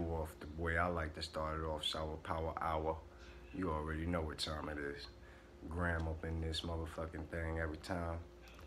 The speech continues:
Nothing less than a gram. But, um, yeah, I had to, uh, take a little, little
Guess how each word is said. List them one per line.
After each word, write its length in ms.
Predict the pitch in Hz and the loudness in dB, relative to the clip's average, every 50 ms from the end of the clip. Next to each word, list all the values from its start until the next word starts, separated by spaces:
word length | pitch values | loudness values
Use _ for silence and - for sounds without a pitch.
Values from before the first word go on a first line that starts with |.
| - - - - | -14 -14 -10 -6
Nothing 280 | 87 82 82 78 78 80 | 0 0 2 2 2 2
less 200 | 85 82 82 - | 2 2 0 0
than 160 | - 85 80 | -2 -2 6
a 40 | 80 | 6
gram. 360 | 78 80 80 78 76 69 - - - - - - - - - - - - - - - - - - - - - - - - - - - - - - - - - - - - - - - - - - - - - - - - - - - - - - - - - - - - - - - - - - - - - - - - - - - - - - - - - - - - - - - - - - - - - - | 6 6 6 0 0 -2 -4 -6 -10 -10 2 2 2 2 2 -8 -10 -10 -10 -10 -14 -14 -14 -14 -14 -14 -14 -12 4 4 4 4 4 -12 -14 -14 -12 -12 0 0 0 0 0 -10 -12 -12 -12 -14 -16 -16 -18 -18 -18 -18 -14 2 2 2 2 2 -8 -12 -14 -14 -14 -14 -16 -16 -16 -16 -16 -16 -16 -16 -16 -16 -16 -16 -16 -16 -18 -18 -18 -16 -16 -16 -16 -16 -16 -16 -16 -16 -14 -14 -14 -14 -14 -14 -6 0
But, 180 | 87 85 82 80 | 2 4 4 4
um, 440 | 80 82 82 80 80 80 78 76 76 - - - - - - - - - - - - - - - - - - - - | 4 4 4 4 2 2 0 -2 -4 -8 -12 -16 -16 -16 -16 -16 -14 -14 -14 -14 -14 -14 -14 -14 -14 -14 -14 -2 4
yeah, 380 | 104 107 101 92 87 85 85 | 4 6 6 6 6 6 4
I 40 | 90 92 98 | 4 4 4
had 100 | 92 90 | 2 4
to, 140 | 87 78 53 | 2 2 2
uh, 600 | 69 87 87 85 82 82 80 80 82 80 78 78 - - - - - - - - - - - - - - | 4 4 4 6 4 4 4 2 4 4 2 2 0 -6 -12 -16 -16 -16 -18 -18 -18 -18 -16 -16 -10 -4
take 240 | - 113 101 90 98 | 0 0 2 2 2
a 40 | |
little, 280 | 98 98 98 95 95 92 | 2 4 4 4 4 2
little 420 | 82 76 92 98 95 92 90 87 | 2 2 2 2 2 2 2 0